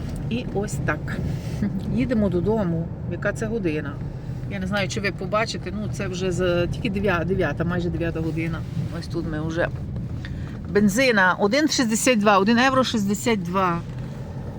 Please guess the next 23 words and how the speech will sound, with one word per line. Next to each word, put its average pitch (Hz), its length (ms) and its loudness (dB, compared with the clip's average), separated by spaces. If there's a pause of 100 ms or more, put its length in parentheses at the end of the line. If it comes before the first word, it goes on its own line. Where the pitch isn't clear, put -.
Е, 185 300 -2 (220)
температура 269 640 4
сім 294 200 4
градусів. 208 600 4
Тут 202 120 -6 (180)
от 185 200 -2
є 175 540 4 (360)
на 202 100 2
стовпі 196 380 0
написано, 160 640 0 (160)
коли 185 180 4
день, 254 360 0
температура 202 720 -2 (440)
сім 311 180 0
градусів 185 460 0
на 180 100 0
вулиці. 180 400 2
М, 190 420 -4 (580)
показує 196 400 -2
сім 196 180 -2
градусів, 160 540 -2
не 165 80 -2
знаю. 165 340 -4